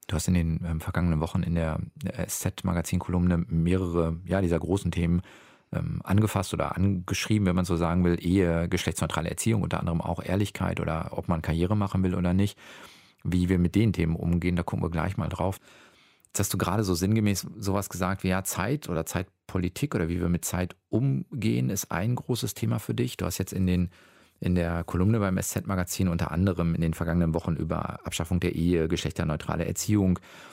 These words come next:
ähm, keine Karriere machen wollen, äh, geschrieben und eben auch über Ehrlichkeit. Da schreibst du sinngemäß, wenn ich das richtig auf die Kette kriege,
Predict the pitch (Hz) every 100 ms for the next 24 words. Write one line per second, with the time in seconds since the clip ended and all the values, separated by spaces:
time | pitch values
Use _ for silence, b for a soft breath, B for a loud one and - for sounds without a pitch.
0 | B B B B B _ - 82 80 78
1 | 76 82 - 82 95 95 101 120 101 98
2 | 95 90 92 92 92 92 98 101 - 98
3 | 101 98 107 - 95 92 92 - 90 90
4 | 87 - B B B B 92 110 131 -
5 | 110 101 - 95 - 82 80 82 95 131
6 | 131 123 110 110 110 101 98 98 - 101
7 | 104 - - 104 104 107 - 101 95 98